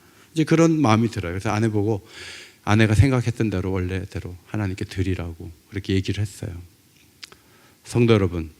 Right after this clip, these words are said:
하나님을 기쁘게 섬기시기를 축원합니다. 오늘 뭐 오랜만에 오신 분들 불러놓고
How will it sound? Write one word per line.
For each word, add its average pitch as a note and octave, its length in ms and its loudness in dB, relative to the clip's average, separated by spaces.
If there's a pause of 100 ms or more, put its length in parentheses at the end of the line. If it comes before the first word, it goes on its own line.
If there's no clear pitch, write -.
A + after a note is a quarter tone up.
(600)
하나님을 D3 540 6
기쁘게 E3+ 760 6
섬기시기를 B2 760 4
축원합니다. E2 800 2 (720)
오늘 A2+ 240 6
뭐 G2+ 440 2 (240)
오랜만에 G#2+ 420 6
오신 F#2+ 260 4
분들 G#2+ 160 2
불러놓고 G#2+ 720 4